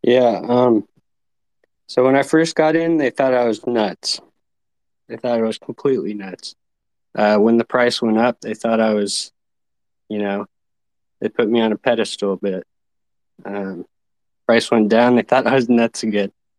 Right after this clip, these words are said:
So it kinda just is with the market cycles, depends on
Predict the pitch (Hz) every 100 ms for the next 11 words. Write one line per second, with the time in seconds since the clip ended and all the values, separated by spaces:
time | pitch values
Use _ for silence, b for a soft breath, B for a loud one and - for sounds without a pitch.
0 | _ _ _ - 127 113 104 _ _ _
1 | _ 113 - 139 139 127 113 - _ _
2 | _ _ _ _ - 127 117 123 - 120
3 | 117 117 101 - 117 120 117 110 - -
4 | - 117 110 113 107